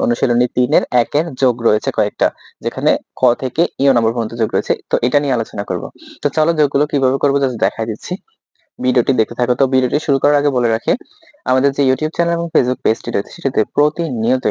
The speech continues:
নুরানি শিশু থেকে তৃতীয় জগৎ পর্যন্ত যে বইগুলো রয়েছে সেগুলোর পৃষ্ঠাভিত্তিক আলোচনা হচ্ছে, যা ভিডিও রেকর্ড করে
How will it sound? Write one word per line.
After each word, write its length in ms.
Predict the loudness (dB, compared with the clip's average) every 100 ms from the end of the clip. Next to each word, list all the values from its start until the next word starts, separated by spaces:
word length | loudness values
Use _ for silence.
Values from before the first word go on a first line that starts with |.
| 0
নুরানি 260 | 2 0 0
শিশু 140 | -2 -2
থেকে 180 | 0 0 0
তৃতীয় 240 | 0 2
জগৎ 200 | 2 0 -2
পর্যন্ত 280 | -2 0 0 -2 -8 -20 -6
যে 100 | -2 0
বইগুলো 280 | 0 2 2
রয়েছে 240 | 2 0
সেগুলোর 360 | -2 -2 -2 0
পৃষ্ঠাভিত্তিক 560 | 0 -2 -2 -6 -2 0
আলোচনা 340 | 0 -2 -4 -4
হচ্ছে, 180 | -4 -2
যা 80 | 0 0
ভিডিও 200 | 0 0 0
রেকর্ড 220 | -2 -2
করে 140 | 0